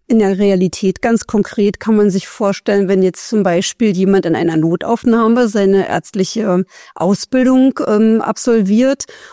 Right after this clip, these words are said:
und es kommt ein Patient oder eine Patientin mit einem Unfall zum Beispiel rein, mit einem Knochenbruch, der zur O P muss und dieser Mensch trägt zum Beispiel ein A I D-System, also der automatischen Insulin-Zulieferung und Messung. Und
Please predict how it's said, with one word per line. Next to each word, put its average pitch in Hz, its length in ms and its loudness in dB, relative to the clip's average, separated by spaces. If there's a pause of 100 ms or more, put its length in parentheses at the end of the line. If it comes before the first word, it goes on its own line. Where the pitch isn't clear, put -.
und 214 240 2
es 220 180 -6
kommt - 520 -2 (560)
ein 196 100 -2
Patient 180 500 -6
oder 233 120 0
eine 196 140 0
Patientin 202 680 -2
mit 202 200 -2
einem 180 260 -2
Unfall 277 540 2
zum 247 180 0
Beispiel 226 400 0
rein, 190 320 2
mit 208 80 4
einem 180 140 2
Knochenbruch, 226 580 0
der 190 160 0
zur - 220 -4
O 165 120 -6
P 196 280 0
muss 262 260 0
und 214 140 0
dieser 208 240 0
Mensch 190 320 -2
trägt - 380 -4 (360)
zum 233 220 0
Beispiel 185 320 0
ein 220 160 2
A 190 120 0
I 233 160 2
D-System, 196 880 2
also 180 280 -2
der 180 240 0
automatischen 196 920 0
Insulin-Zulieferung 196 2500 -2
und 208 180 2
Messung. 214 340 0
Und 196 160 0